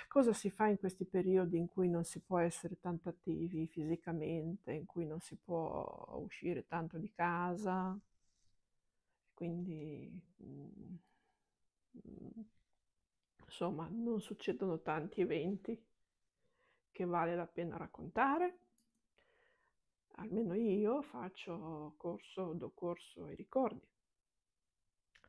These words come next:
quindi, eh, si può vivere di ricordi in questi periodi.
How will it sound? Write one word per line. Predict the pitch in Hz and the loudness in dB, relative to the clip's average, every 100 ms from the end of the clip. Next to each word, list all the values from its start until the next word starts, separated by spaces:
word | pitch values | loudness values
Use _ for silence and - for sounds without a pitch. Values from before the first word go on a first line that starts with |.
| _ _ _ _ _ _ | _ _ _ _ _ _
quindi, | - 190 208 160 156 160 156 - | -4 -2 -2 -2 -2 -4 -6 -8
eh, | - 175 - - - | -12 -14 -16 -20 -20
si | _ - - | _ -14 -10
può | - | -4
vivere | 165 160 165 - | -2 0 -2 -4
di | - | -6
ricordi | - - 165 175 - | -8 -4 -4 -4 -4
in | - | -8
questi | - - - | -8 -16 -16
periodi. | - - - - | -16 -14 -14 -16